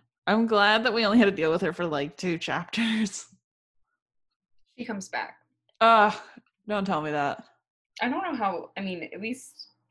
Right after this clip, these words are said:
Speaker 2: from what I know in the movie and the general plot, she comes back. But she's not a huge character overall. Like, I feel like she's on the level of Caroline Bingley, where she's just, like, some sort of antagonist that shows up periodically and is there to insult people.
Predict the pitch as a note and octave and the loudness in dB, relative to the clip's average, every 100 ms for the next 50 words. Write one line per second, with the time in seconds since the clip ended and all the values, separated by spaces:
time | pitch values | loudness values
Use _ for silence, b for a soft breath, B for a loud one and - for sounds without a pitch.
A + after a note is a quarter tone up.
0 | _ G#3 F#3+ E3 D3+ D3 D3+ D#3+ E3 F3 | _ -12 -10 -8 -8 -10 -12 -12 -10 -10
1 | F3 D#3+ D#3 - - D#3+ D3+ D3 - C#3+ | -10 -12 -14 -16 -12 -10 -8 -10 -8 -4
2 | B2 - - _ _ _ _ - - F3 | -4 -6 -12 _ _ _ _ -20 -12 -12
3 | E3+ D#3 C#3+ C#3 C#3 - F#3+ C#4+ A4+ G#4 | -10 -12 -4 -4 -4 -6 -6 -4 0 0
4 | - F#3+ F3+ - F3+ D#3+ - C#3+ C#3+ C3+ | -2 -6 -8 -4 -2 -2 -4 -10 -10 -8
5 | A#2+ - - F3+ A3 B3+ C#4+ C#4+ - A3 | -6 -6 -6 -2 -2 0 -2 -2 -4 -6
6 | A3 F#3 D#3 D#3 D#3 D3+ D3+ C#3 D3+ D3+ | -6 -6 -4 -4 -4 -6 -6 -6 -6 -8
7 | D#3 E3+ F3 D#3 - E3+ F#3 F3+ F3 D3+ | -6 -4 -4 -4 -4 -6 -4 -2 0 -2
8 | - _ B B B B B B B _ | -8 _ B B B B B B B _
9 | - B3 B3 A3 G3 F#3 F3 F#3 G#3 G#3+ | 0 4 6 6 2 2 2 4 4 2
10 | - F#3 F3+ F3 F3 E3+ F#3 E3+ D#3+ D3+ | 4 4 6 4 4 0 0 -2 2 2
11 | E3 - F3 F3 E3+ D3 D#3+ D3+ C#3+ - | 0 -2 2 4 2 0 -4 -4 -6 -2
12 | D#3+ D#3+ D#3 E3 - E3 C#3+ A#2+ - A#2 | 0 0 -2 -4 -6 -6 -6 -6 -6 -10
13 | - F#2+ | -8 -10